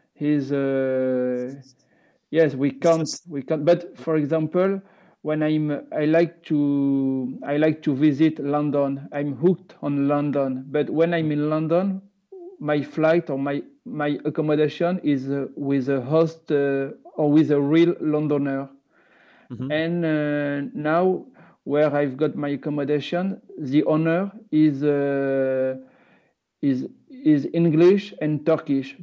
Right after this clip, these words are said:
Speaker 1: dual nationality.
Speaker 2: Mm-hmm.
Speaker 1: But his religion is Muslim.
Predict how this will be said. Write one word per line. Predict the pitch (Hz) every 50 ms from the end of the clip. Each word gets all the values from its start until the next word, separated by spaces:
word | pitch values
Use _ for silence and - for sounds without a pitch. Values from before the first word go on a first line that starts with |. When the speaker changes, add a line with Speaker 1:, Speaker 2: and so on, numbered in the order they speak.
| 135
Speaker 1:
dual | 127 - 156 156 156 156 156
nationality. | 147 147 151 147 143 - 165 151 147 143 147 147 - - 139 135 135 135 131 - - _ _ -
Speaker 2:
Mm-hmm. | 131 123 135 135 151 151 - _
Speaker 1:
But | 147 147 131 - 175 - _ _
his | - 156 151 139 147
religion | 135 139 160 170 165 170 160 143 165 175 185 196 196 - -
is | - 147 151 143 147
Muslim. | 139 139 156 156 147 - 139 139 143 139 131 127 131 -